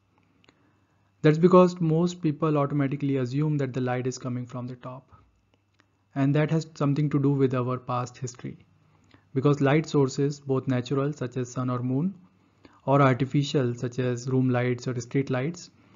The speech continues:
are usually on top rather than being on the ground. And so our brain has gotten used to interpreting images accordingly. And this is something that is happening even without our conscious attention.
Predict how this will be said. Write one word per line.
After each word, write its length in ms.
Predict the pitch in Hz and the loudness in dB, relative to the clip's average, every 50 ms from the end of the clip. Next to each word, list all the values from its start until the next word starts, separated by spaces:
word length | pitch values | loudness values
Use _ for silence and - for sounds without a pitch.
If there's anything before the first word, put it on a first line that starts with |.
| - _ _ _ - - _ - | -20 _ _ _ -20 -10 _ 2
are 140 | 135 135 | 2 4
usually 300 | 139 160 165 175 175 165 | 4 4 4 6 6 6
on 160 | 151 143 135 131 | 6 6 4 2
top 320 | - 123 117 117 117 - - - - - _ _ _ _ _ _ _ _ _ _ _ - - _ | 2 0 -2 -2 -4 -8 -16 -20 -20 -20 _ _ _ _ _ _ _ _ _ _ _ -20 -12 _
rather 280 | 131 127 123 120 131 123 | -2 0 2 2 2 2
than 240 | 123 123 120 127 | 2 2 2 2
being 180 | 120 123 120 120 | 0 0 0 0
on 80 | 120 117 | 0 -2
the 80 | 120 | -2
ground. 380 | 120 120 139 131 135 151 156 - - _ _ _ _ _ _ _ _ _ _ _ _ _ _ _ _ _ _ _ _ - - _ - - - _ _ _ - | -4 -6 -8 -8 -8 -10 -12 -14 -16 _ _ _ _ _ _ _ _ _ _ _ _ _ _ _ _ _ _ _ _ -20 -20 _ -20 -20 -20 _ _ _ -2
And 120 | 143 139 | 2 6
so 120 | 175 175 | 6 6
our 80 | 170 160 | 6 6
brain 260 | 147 143 170 175 180 | 4 2 2 2 4
has 160 | 170 170 165 | 2 2 0
gotten 380 | 147 - 143 143 151 151 147 139 | 0 -2 -2 -2 -2 -2 -2 0
used 360 | 139 139 151 160 151 - - - | 0 0 0 -2 -4 -6 -6 -4
to 280 | 151 139 131 131 127 127 _ _ | -2 -2 -2 -4 -8 -12 _ _
interpreting 540 | - 143 139 139 139 143 139 127 143 139 135 | -8 -6 -6 -4 -4 -4 -4 -2 -2 -2 -2
images 400 | 131 123 123 123 120 139 127 123 | -2 -2 -4 -4 -6 -8 -8 -10
accordingly. 560 | 135 123 - 139 135 135 139 147 147 151 156 - _ _ _ _ _ _ _ _ _ _ - - _ _ _ _ _ _ _ _ _ _ _ - | -12 -12 -12 -12 -12 -10 -10 -10 -12 -14 -16 -18 _ _ _ _ _ _ _ _ _ _ -20 -20 _ _ _ _ _ _ _ _ _ _ _ -4
And 100 | 147 151 | 0 0
this 140 | 165 185 185 | 2 0 0
is 80 | 175 | -2
something 360 | - 185 175 180 180 202 190 | 0 0 2 2 2 2 2
that 140 | 170 160 156 | 2 2 2
is 140 | 165 165 156 | 0 -2 -4
happening 400 | - 143 143 139 160 160 160 160 | -4 -4 -2 -2 0 -2 0 0
even 640 | 156 156 151 147 143 156 156 151 156 156 151 - - - _ _ _ - | -2 -2 -2 -2 0 0 0 -2 -2 -4 -6 -10 -14 -20 _ _ _ -2
without 500 | 135 131 123 127 135 139 151 151 147 147 | 0 0 2 2 2 2 2 2 2 0
our 200 | 135 135 135 127 | 0 0 -2 -2
conscious 520 | - - 135 131 131 - - 139 131 - | -4 -4 -4 -4 -4 -4 -6 -8 -8 -8
attention. 640 | 131 123 - 135 127 123 - - 139 131 143 143 | -10 -10 -8 -8 -8 -8 -8 -10 -12 -14 -14 -16